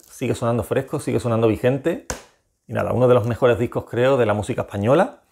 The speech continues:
Y el que ha quedado para el final creo que es mi disco favorito de todos los que vamos a ver aquí hoy. Red Hot Chili Peppers, Californication. Recuerdo que cuando descubrí este disco, o mejor dicho, me lo descubrieron,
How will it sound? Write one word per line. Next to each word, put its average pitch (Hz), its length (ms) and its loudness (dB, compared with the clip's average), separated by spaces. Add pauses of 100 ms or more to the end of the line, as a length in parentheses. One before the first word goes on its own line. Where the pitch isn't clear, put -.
(160)
Y 135 60 0
el 120 80 4
que 160 80 6
ha 151 40 8
quedado 185 180 8
para 180 140 8
el 170 40 4
final 175 280 4
creo 175 160 2
que 170 80 4
es 165 100 0
mi 170 80 0
disco 156 200 -2
favorito 156 420 2
de 165 60 6
todos 143 200 2
los 139 100 -2
que - 80 -4
vamos 135 200 0
a 135 40 -2
ver 131 120 2
aquí 131 180 0
hoy. 123 220 0 (760)
Red 151 240 4
Hot 156 120 0
Chili 143 200 2
Peppers, 165 520 4
Californication. 143 1300 -2
Recuerdo 110 380 -2
que 104 140 -2
cuando 104 220 -2
descubrí 107 420 0
este 110 200 -2
disco, 117 380 0
o 117 40 2
mejor 107 220 -4
dicho, 117 220 -2
me 110 100 -2
lo 101 120 0
descubrieron, 120 800 2